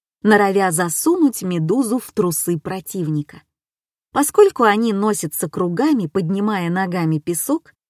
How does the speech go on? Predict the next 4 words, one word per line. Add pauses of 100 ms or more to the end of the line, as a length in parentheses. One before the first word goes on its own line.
(180)
взрослым
остаётся (100)
только (100)
отплёвываться.